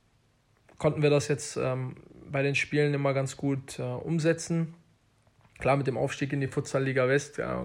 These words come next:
kommen nochmal ein paar andere Teams auf uns zu. Da freuen wir uns unheimlich, äh, drauf. Wir wollen uns mit, mit, äh, diesen Teams messen. Wir wollen sehen, wo wir stehen gegen, gegen Mannschaften, die schon, ähm,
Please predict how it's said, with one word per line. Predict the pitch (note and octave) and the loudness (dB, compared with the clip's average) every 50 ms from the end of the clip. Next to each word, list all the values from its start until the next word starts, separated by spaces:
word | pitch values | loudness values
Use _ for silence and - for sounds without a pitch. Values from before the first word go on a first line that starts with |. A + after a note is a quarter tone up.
| C3 - | -8 -6
kommen | - C3 C3+ | -6 -4 -4
nochmal | C3+ C3 C3 C3 C3 C3 B2+ - - - - - - - | -2 -2 -2 0 0 -2 -2 -4 -10 -18 -20 -20 -18 -12
ein | - - B2+ - | -10 -8 -6 -2
paar | - C3 B2 B2 B2 - | 0 2 2 2 0 0
andere | - C#3+ D3+ C#3 C3+ C#3 C#3 C3+ C3+ - | 0 0 0 2 4 4 4 4 0 -2
Teams | - D#3 D3+ D#3 D3 C#3+ | -2 0 0 0 0 -2
auf | C3+ C3 C3 | -4 -4 -4
uns | D#3 C#3+ C3+ - - | -4 -6 -4 -6 -4
zu. | - - E3+ F#3 F#3 F3 D#3+ D#3 | -2 0 2 2 2 0 -2 0
Da | C#3+ C#3 C#3 C#3 C#3 C#3 | 0 2 2 2 0 -2
freuen | C3 - - - C3+ C#3+ D3 C#3+ | -4 -6 -2 0 0 2 2 0
wir | C3+ | 0
uns | C3+ C3+ C3 - | -2 -4 -4 -6
unheimlich, | - - D3+ D3 D3+ D3 C#3+ C#3+ C#3 C#3 C3+ C3+ - - - | -8 -4 -2 0 2 2 2 0 0 -2 -4 -4 -4 -6 -4
äh, | - C3+ B2 B2+ B2 A2+ - D#3 | -4 -4 -4 -4 -4 -4 -6 -8
drauf. | - C#3 C3+ C#3 C#3+ C#3 C#3 - - | 2 6 8 8 8 6 4 -2 -4
Wir | C3+ B2 B2+ | -4 0 2
wollen | C3+ C#3 C#3 C3+ | 2 2 2 0
uns | C3 C3 B2+ - | -2 -4 -6 -6
mit, | - C3 B2+ B2+ - - | -6 -6 -6 -6 -6 -8
mit, | C3 B2+ B2+ - _ - C3 | -8 -8 -8 -10 _ -10 -8
äh, | C3 B2+ B2+ | -6 -6 -6
diesen | B2+ B2 A#2+ - - B2+ C3+ C#3 C3 C3+ C3+ | -6 -6 -8 -8 -6 -4 -2 0 0 0 -2
Teams | C3+ - - C#3+ C#3 C3+ - | -2 -4 -4 -4 -4 -4 -4
messen. | C3+ C3+ C#3+ D3 - - D3+ D3 C#3+ C#3+ - - - - - - - _ | -2 0 0 0 0 -2 -2 -2 -2 -2 -4 -12 -18 -20 -20 -20 -12 _
Wir | - B2+ | -6 -2
wollen | B2 C3 C3+ C3+ C3+ | 0 2 2 2 0
sehen, | A#2+ B2+ C#3 C#3+ C#3+ | 2 2 4 4 4
wo | C3+ C3+ C3 | 4 2 2
wir | C3+ C#3 | 2 0
stehen | C3 - - - C#3+ C#3+ C#3+ D3 | 0 0 2 2 4 4 4 2
gegen, | C3+ C#3 C#3 C3+ C3+ C3+ C3 C3 | 2 0 0 0 0 -2 -2 -2
gegen | C3 C3 C3 C3 B2+ B2+ A#2 A#2+ | -2 -2 -2 -2 -4 -4 -4 -2
Mannschaften, | C3+ C#3 C#3+ - C#3 C3+ - - - C3+ | -2 -2 -2 -2 -4 -6 -6 -6 -6 -4
die | C3 C3 | -4 -4
schon, | - - C3 C3 C3 C3 B2 | -4 -4 -4 -4 -4 -4 -6
ähm, | A2 - - - A#2 A2 G2+ - | -6 -6 -6 -6 -6 -8 -10 -12